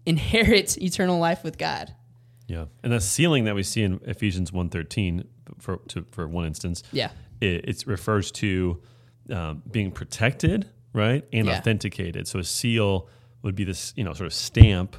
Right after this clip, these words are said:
Speaker 2: on s-, on something to say, "This is truly from a certain person," like a letter. And it also protects against tampering.
Speaker 1: Yeah.
Speaker 2: So the Spirit does both for us. He authenticates and says, "Yeah, you truly are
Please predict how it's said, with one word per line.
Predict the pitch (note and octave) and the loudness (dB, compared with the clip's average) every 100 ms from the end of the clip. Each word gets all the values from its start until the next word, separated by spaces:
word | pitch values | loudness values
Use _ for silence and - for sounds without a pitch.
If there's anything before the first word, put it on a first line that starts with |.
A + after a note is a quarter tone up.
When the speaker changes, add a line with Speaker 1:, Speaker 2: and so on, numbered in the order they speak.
| - | -8
Speaker 2:
on | G2+ F#2+ | -4 -2
s-, | F2+ | -4
on | - G#2 G2+ | -6 -2 -2
something | F#2+ A#2 F#2+ - G2+ F#2 | 0 0 0 -2 -2 -2
to | F2 | -4
say, | - F2+ F2+ - - - | -4 -2 -2 -6 -20 -12
"This | G2+ G2+ - | -6 -4 -4
is | - F#2+ F2 - | -6 -6 -6 -8
truly | - B2 G#2 F2+ | -4 2 2 0
from | D#2+ G2 F2+ | -4 -2 -2
a | E2+ | -4
certain | F#2+ E2 E2 | -6 -6 -6
person," | E2+ D#2 D2 | -8 -8 -10
like | D2+ | -8
a | D#2 | -6
letter. | D#2 C#2+ - - - - - | -6 -6 -10 -20 -20 -10 0
And | G#2 F#2+ F2+ | 2 2 0
it | F2+ | -2
also | F2 - E2+ | -4 -4 -8
protects | - F2 - F2+ - - - - | -8 -10 -2 -4 -4 -10 -12 -10
against | F#2 F#2 D#2+ - | -6 -6 -6 -6
tampering. | G2 E2+ - D2+ F2 - - | -6 -4 -6 -6 -8 -10 -10
Speaker 1:
Yeah. | B2+ B2+ | -6 -2
Speaker 2:
So | F2+ | -2
the | E2+ | -2
Spirit | - A#2 F#2 | -2 0 0
does | F2 E2 | -2 -4
both | F#2 G2 - | 0 0 0
for | - | -8
us. | E2 - | -10 -8
He | G#2+ F2 | -8 -4
authenticates | F2+ E2+ - G#2+ G2+ - F#2+ - | -4 -4 -2 -2 -2 -2 -2 -4
and | E2 | -8
says, | F2+ E2 E2 - - - - | -4 -4 -6 -12 -20 -14 -6
"Yeah, | F2+ | -4
you | F2 F#2+ | -2 2
truly | - A2+ G2 F#2 | 2 4 4 2
are | E2 D#2 E2 | -2 -2 -4